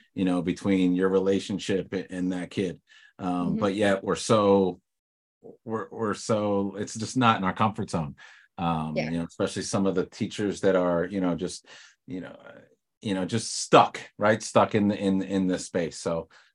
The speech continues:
Speaker 1: um, you know, a-, advisory is just something I think we all have to just continue to fight for,
Speaker 2: Mm-hmm.
Speaker 1: um, because where is that happening elsewhere in the child's life?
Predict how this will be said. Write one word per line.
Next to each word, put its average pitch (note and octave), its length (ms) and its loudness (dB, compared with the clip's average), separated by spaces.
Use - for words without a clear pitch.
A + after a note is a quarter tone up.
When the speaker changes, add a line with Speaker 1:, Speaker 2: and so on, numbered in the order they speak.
Speaker 1:
um, E2+ 600 -4
you A2 100 -2
know, F2+ 260 0
a-, - 160 -14
advisory A#2 560 4
is A2 100 0
just A2 160 -2
something A2 340 2
I F#2+ 120 2
think G2 240 -4
we G2+ 160 2
all G2+ 180 6
have G2+ 180 0
to G2+ 100 -6
just F#2 200 -6
continue G2+ 520 0
to G2 140 -6
fight A2+ 340 -2
for, B2 320 2
Speaker 2:
Mm-hmm. F#2 100 -6
Speaker 1:
um, F2+ 240 0
because F#2 320 0
where G#2+ 360 4
is A2 320 0
that G#2 220 2
happening G#2 460 0
elsewhere G#2 440 0
in G2 80 0
the F2 80 -4
child's F#2+ 460 -2
life? F2+ 380 -2